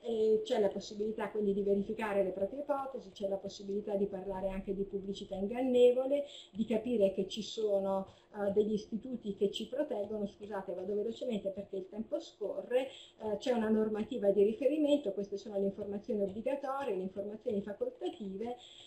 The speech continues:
e può essere un punto di partenza questa attività sulla, eh, tra, sulle, per affrontare poi il capitolo sulle, eh, molecole organiche, e, eh, arrivo qui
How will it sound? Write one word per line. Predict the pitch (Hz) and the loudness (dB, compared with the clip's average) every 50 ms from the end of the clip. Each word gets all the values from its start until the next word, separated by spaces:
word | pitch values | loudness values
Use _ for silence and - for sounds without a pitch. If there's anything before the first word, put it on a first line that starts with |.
| - _ | -12 _
e | - 247 240 233 220 220 220 214 208 208 208 - | 4 6 6 6 6 6 6 6 6 4 2 2
può | - - 269 | 0 0 2
essere | 277 277 - - 214 214 | 2 0 -2 2 4 6
un | 214 220 214 | 6 4 2
punto | - 277 277 262 - 208 | 2 0 0 0 2 0
di | 196 208 | 0 0
partenza | 202 208 202 220 - - 294 302 285 - 208 190 | -2 -2 -4 -6 0 2 2 2 2 0 -2 -4
questa | - 202 185 - 196 | -4 -6 -6 -6 -8
attività | 190 - 220 220 254 - - 220 202 | -8 -8 -10 -12 -8 -6 -4 -4 -4
sulla, | 196 - - 226 214 196 190 185 190 | -6 -8 -8 -4 -4 -4 -4 -4 -6
eh, | 196 196 - 196 190 185 185 185 180 180 - | -10 -12 -14 -16 -12 -10 -8 -8 -10 -10 -12
tra, | - - - 143 - | -10 -8 -8 -8 -8
sulle, | - - 220 214 196 190 185 185 185 180 - - - - _ - - - - _ | -10 -8 -4 0 2 2 2 2 -2 -4 -6 -8 -12 -18 _ -20 -20 -20 -18 _
per | 214 208 | -10 -10
affrontare | 196 196 - - 196 202 202 202 196 196 190 185 | -10 -10 -10 -10 -10 -10 -8 -6 -8 -6 -8 -6
poi | - 190 185 190 | -6 -8 -8 -8
il | 190 - | -10 -6
capitolo | - 196 196 202 - 202 196 185 185 | -6 -6 -6 -4 -2 -2 0 0 0
sulle, | 185 - - 214 214 208 202 202 196 190 - - - - _ - | -6 -8 -10 -8 -6 -4 -2 -2 -2 -4 -6 -14 -20 -20 _ -6
eh, | 202 202 196 190 185 180 175 180 180 185 - - _ _ _ | -4 -2 -2 -2 -4 -6 -8 -8 -10 -12 -14 -16 _ _ _
molecole | 190 208 214 202 196 196 - 196 202 220 | -4 -2 0 0 0 2 2 0 2 2
organiche, | 269 339 285 226 196 180 180 180 214 254 - 294 294 - | 0 -2 -2 -4 -4 -4 -4 -2 -2 -2 0 -2 -4 0
e, | 359 392 - - - | 0 0 0 0 -2
eh, | 202 214 202 202 196 208 | -4 -2 0 0 0 0
arrivo | 269 302 262 240 226 202 214 208 208 - - | 0 -2 -2 -4 -4 -4 -4 -4 -4 -6 -6
qui | 247 220 180 - | -4 -4 -4 -4